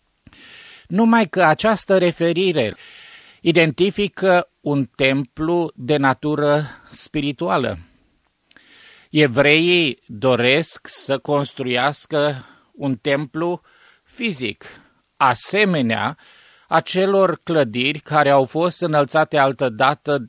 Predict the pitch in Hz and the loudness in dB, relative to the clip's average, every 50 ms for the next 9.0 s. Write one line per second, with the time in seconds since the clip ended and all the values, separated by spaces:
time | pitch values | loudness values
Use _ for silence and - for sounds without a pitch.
0 | _ _ 214 143 123 123 117 - - 147 151 - - 147 135 131 127 123 110 117 | _ _ -20 -12 -10 -10 -8 -4 -2 -2 -2 0 -2 -2 0 0 -2 -2 -4 -6
1 | - - _ _ - - 127 - - - 156 135 131 120 110 107 107 107 113 135 | -10 -12 _ _ -18 -16 -14 -10 -4 0 0 2 2 2 0 -2 -4 -6 -6 -6
2 | 160 185 202 - _ _ _ - - _ _ _ _ - - - - - 151 143 | -8 -10 -12 -14 _ _ _ -20 -20 _ _ _ _ -20 -16 -8 -2 2 2 2
3 | 127 123 131 127 135 - _ _ - 127 131 123 - 135 117 131 123 98 127 120 | 2 0 -2 -6 -10 -14 _ _ -10 -6 -6 -4 -4 -4 -4 -4 -6 -4 -4 -6
4 | 117 113 101 98 127 131 139 139 156 170 180 180 160 _ - - - - _ _ | -4 -4 -4 -2 0 0 0 0 0 -2 -2 -2 -4 _ -18 -20 -20 -20 _ _
5 | _ _ _ _ _ _ _ _ _ _ _ _ - 175 170 - - - 165 160 | _ _ _ _ _ _ _ _ _ _ _ _ -4 -4 -4 -4 -4 -6 -6 -4
6 | 143 127 - - _ - - - - - - _ _ _ - - 202 208 196 190 | -4 -4 -4 -8 _ -20 -20 -20 -20 -20 -20 _ _ _ -8 -4 0 2 2 4
7 | 190 185 170 143 131 117 185 196 202 190 185 175 170 175 175 170 160 165 165 131 | 4 2 0 -2 -4 -4 -2 -2 0 -2 -2 -2 -2 -2 0 0 -2 -2 -4 -2
8 | 170 156 151 147 - 156 147 - - 160 135 110 101 - - - - - - | -2 -2 -2 -4 -4 -6 -8 -6 -4 -4 -4 -4 -6 -12 -14 -12 -12 -14 -16